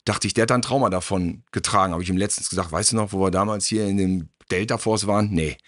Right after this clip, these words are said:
„Ja, das mit der Hanashigula, das mit den Motorrädern, mit den Raketen.“ „Nee.“ „Das mit der Flugzeugentführung?“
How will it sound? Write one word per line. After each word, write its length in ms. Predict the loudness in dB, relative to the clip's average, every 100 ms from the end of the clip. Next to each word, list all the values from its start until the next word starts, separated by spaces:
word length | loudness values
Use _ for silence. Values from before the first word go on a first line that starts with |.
| -20 -20 _ _ -4
„Ja, 100 | -2
das 200 | -2 0
mit 200 | 0 0
der 200 | 0 0
Hanashigula, 640 | -2 0 -2 0 2 2
das 240 | 0 -2 0
mit 220 | -2 -2 _ _ 0
den 120 | 2
Motorrädern, 580 | 2 2 2 2 2 2
mit 140 | 0
den 100 | 0
Raketen.“ 580 | -2 0 -2 0 -2 -4 _ _ _
„Nee.“ 120 | -20 -20 _ _ _ _ _ -2
„Das 200 | 0 4
mit 200 | 4 6
der 240 | 4 4 -2 -8
Flugzeugentführung?“ 880 | 2 4 6 4 2 2 -2 -2 -4